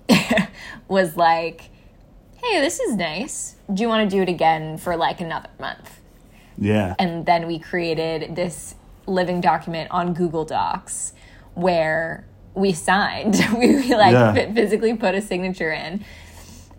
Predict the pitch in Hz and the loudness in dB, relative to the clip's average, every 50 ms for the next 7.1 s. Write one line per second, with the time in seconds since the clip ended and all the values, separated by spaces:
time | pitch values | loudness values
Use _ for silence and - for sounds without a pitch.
0 | - - 220 220 220 214 214 214 202 196 196 196 190 185 190 190 233 - - - | -2 2 4 6 6 6 6 6 6 4 4 4 2 0 -2 -4 -6 -10 -18 -20
1 | - - - - - - - - - - - 214 220 214 208 - 208 208 202 190 | -20 -20 -20 -20 -20 -20 -20 -20 -12 -4 0 2 2 2 2 0 0 0 0 0
2 | 180 190 185 185 190 233 - - - - - - - 196 196 196 - - 190 170 | -2 0 2 2 2 2 2 -4 -12 -16 -12 0 0 0 0 0 -2 -2 -2 -2
3 | 175 170 175 196 214 - - 202 170 165 160 156 156 160 - - - - - - | 0 0 0 0 0 -2 -4 -4 -2 -2 -2 -4 -6 -10 -12 -16 -20 -20 -20 -20
4 | - - - - 180 202 190 190 180 175 175 175 - - 247 339 370 196 165 - | -20 -20 -8 -2 0 2 2 4 4 4 2 4 4 6 8 8 8 6 4 0
5 | 76 76 - - - - - 208 254 339 - 240 - - - - - 175 151 131 | -2 -4 -6 -6 -6 -2 0 0 0 2 2 0 0 0 -2 -2 0 0 0 0
6 | - - - - 170 185 220 208 190 180 170 165 160 160 156 156 156 160 180 226 | -2 -4 -4 -4 -2 0 0 0 0 0 -2 -2 -4 -4 -4 -4 -4 -4 -4 -2
7 | 320 392 | -2 -2